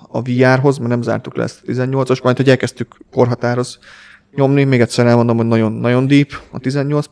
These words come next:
pluszos content. Amúgy az az OnlyFans-os, ö, visszakötés, hogy, hogy, hogy az elterjedést amúgy segítheti, hogy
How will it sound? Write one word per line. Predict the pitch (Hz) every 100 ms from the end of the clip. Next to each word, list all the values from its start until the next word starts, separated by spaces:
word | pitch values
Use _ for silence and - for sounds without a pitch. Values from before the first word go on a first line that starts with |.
| -
pluszos | 160 - 156
content. | - 151 156 175 160 - - - - -
Amúgy | 131 139
az | 135
az | 131
OnlyFans-os, | 143 131 127 120 117 117
ö, | 110 120
visszakötés, | 120 127 127 - 123 127 123
hogy, | 123 120 -
hogy, | - 123 123 - - -
hogy | - 131
az | 120
elterjedést | 127 156 123 117 -
amúgy | 120 123
segítheti, | - 120 127 117 139
hogy | 123